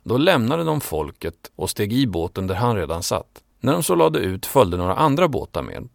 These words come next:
men snart blåste en våldsam storm upp och höga vågor slog in i båten så att den nästan blev full med vatten och började sjunka. Jesus låg och sov i båtens akter med huvudet mot en kudde.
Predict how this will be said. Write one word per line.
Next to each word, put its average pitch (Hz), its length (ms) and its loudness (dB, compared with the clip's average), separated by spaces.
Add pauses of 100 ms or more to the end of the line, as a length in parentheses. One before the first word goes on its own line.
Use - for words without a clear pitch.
(120)
men 98 160 -4
snart 139 540 0
blåste 123 420 2
en 107 120 -2
våldsam 143 520 0
storm 135 480 0
upp 71 220 -8
och 92 120 -4
höga 107 420 0
vågor 135 420 -2
slog 98 280 -4
in 131 260 0
i 95 60 0
båten 98 480 -4
så - 100 -2
att 92 80 -6
den 110 100 -2
nästan 101 300 -4
blev 113 140 -4
full 92 280 -6
med 110 160 -2
vatten 117 420 -4
och 87 60 -6
började 90 260 -2
sjunka. 113 540 -4 (540)
Jesus 151 500 0
låg 147 140 0
och 117 80 2
sov 131 320 0
i 107 60 2
båtens 90 520 -4
akter 139 440 0
med 90 120 -2
huvudet 98 420 -2
mot 90 180 -6
en 90 120 -2
kudde. 107 460 -4